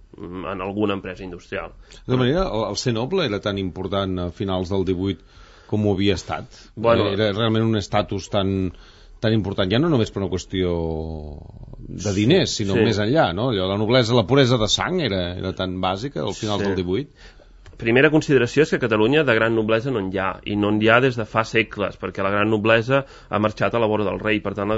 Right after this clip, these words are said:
Speaker 1: la gran noblesa catalana se n'ha anat al centre de Castella, per entendre'ns. Per tant, què queda a Catalunya? Queda la petita noblesa. Mm, de què serveix ser petit noble? Bé, serveix si tens algunes propietats i les se saps mantenir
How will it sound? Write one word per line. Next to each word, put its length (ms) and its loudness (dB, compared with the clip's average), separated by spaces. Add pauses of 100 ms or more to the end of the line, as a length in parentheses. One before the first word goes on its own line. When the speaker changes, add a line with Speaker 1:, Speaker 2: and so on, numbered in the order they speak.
Speaker 1:
la 140 -4
gran 180 0
noblesa 320 0
catalana 500 0 (280)
se 120 0
n'ha 120 4 (160)
anat 140 0
al 260 2
centre 300 0
de 80 2
Castella, 420 0
per 160 -10
entendre'ns. 480 -10 (200)
Per 120 0
tant, 200 6
què 160 4
queda 240 4
a 40 0
Catalunya? 480 -2
Queda 200 4
la 120 2
petita 300 -6
noblesa. 580 -4 (320)
Mm, 260 2
de 160 4
què 140 6
serveix 400 2
ser 160 0
petit 260 -4
noble? 640 0
Bé, 240 4
serveix 440 2
si 180 -4
tens 320 0
algunes 440 0
propietats 640 0
i 160 -6
les 260 0
se 100 -8
saps 320 -4
mantenir 540 2